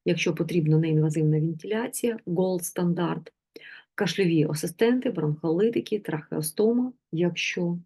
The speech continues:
є потреба. Корекція дисфагії та сіалореї, модифікація їжі, можливо, навіть гастровтома, е, гастростома при втраті ковтання, атропін, ботулотоксин.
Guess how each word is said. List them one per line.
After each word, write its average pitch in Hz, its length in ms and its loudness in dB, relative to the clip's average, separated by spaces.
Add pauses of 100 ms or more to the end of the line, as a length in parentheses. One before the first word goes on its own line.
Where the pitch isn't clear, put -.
(360)
є 175 180 0
потреба. 165 640 -2 (480)
Корекція 226 680 0 (180)
дисфагії 208 680 0
та 196 420 -2
сіалореї, 175 760 -2 (480)
модифікація 165 800 0
їжі, 175 580 -2 (560)
можливо, 160 460 0
навіть 156 220 0
гастровтома, 156 840 -2
е, - 720 -10
гастростома 160 840 0 (160)
при 196 220 -6
втраті 190 400 -6
ковтання, 185 640 -6 (360)
атропін, 185 680 0
ботулотоксин. 170 880 -2